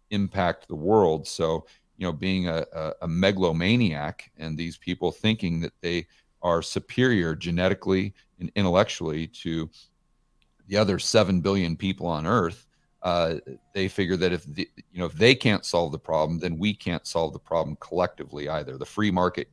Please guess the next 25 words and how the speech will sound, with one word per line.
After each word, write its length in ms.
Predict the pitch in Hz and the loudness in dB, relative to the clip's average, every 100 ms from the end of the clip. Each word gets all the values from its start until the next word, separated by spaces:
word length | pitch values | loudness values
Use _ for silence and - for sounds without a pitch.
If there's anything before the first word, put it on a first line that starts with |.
| _ | _
cannot 420 | - 87 80 - | -6 -4 -4 -6
do 180 | - 85 | -8 -8
this. 360 | 71 69 - - _ _ _ _ _ | -6 -10 -12 -18 _ _ _ _ _
So 280 | - 101 | 4 4
you've 240 | 98 95 87 | 4 0 2
got 280 | 107 95 - | 2 2 0
two 220 | 123 104 | 4 6
options. 540 | 104 98 - 76 69 | 6 4 0 -8 -4
Either 180 | 92 92 | -2 0
you 200 | 85 87 | 0 -4
reduce 600 | 82 76 90 107 117 - - 82 | -4 -6 -2 0 -2 -6 -12 -12
the 260 | 87 85 - | -8 -8 -6
energy 340 | 95 101 95 110 | -4 -2 0 -2
use 500 | 110 120 135 - - _ _ _ | 0 -2 -4 -10 -16 _ _ _
or 200 | 95 98 | -2 0
you 400 | 95 85 87 85 - | 0 -2 -4 -4 -6
reduce 400 | 90 73 90 - | -6 -2 -4 -4
the 100 | - | -4
birth 320 | 95 85 - | 0 0 -4
rate, 300 | 71 65 - _ _ _ - | -12 -14 -16 _ _ _ -6
or 200 | 85 92 | -4 0
ideally 480 | 92 85 110 101 90 | -2 2 4 4 2
you 60 | 85 | -4
do 120 | 80 | -6
both. 420 | 71 73 - | -6 -8 -10